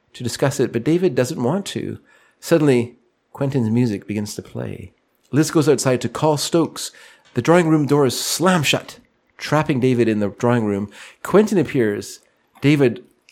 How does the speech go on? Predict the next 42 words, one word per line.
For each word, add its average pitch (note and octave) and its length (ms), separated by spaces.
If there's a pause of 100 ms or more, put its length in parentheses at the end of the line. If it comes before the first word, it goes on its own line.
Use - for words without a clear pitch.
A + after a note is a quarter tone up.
(440)
tries G3 260
to C#3 60
cry A#2+ 140
for A2+ 160
help, C#3+ 360
but - 140
Quentin C#3+ 300
takes - 220
away A#2+ 140
his G2 120
voice. G#2 500 (380)
Uh, G#2 180
fortunately, B2 560 (220)
Liz C#3 280
and, A2 260 (180)
and A2+ 200
Stokes C#3 220
are B2 40
able A#2 160
to A2 140
force D3 340
their A#2+ 80
way A2+ 140
into A#2 160
the G#2+ 120
room, F#2+ 400 (440)
and G2+ 320
they G#2 80
find B2+ 200
a - 20
s-, - 200 (200)
a G2 100
scared F3+ 380
David G2+ 380 (360)
who C3+ 180
runs G3 500 (180)
out G3+ 200
of A#2+ 200
the A2+ 80
d-, G2+ 120 (180)
drawing A2+ 280
room G#2 320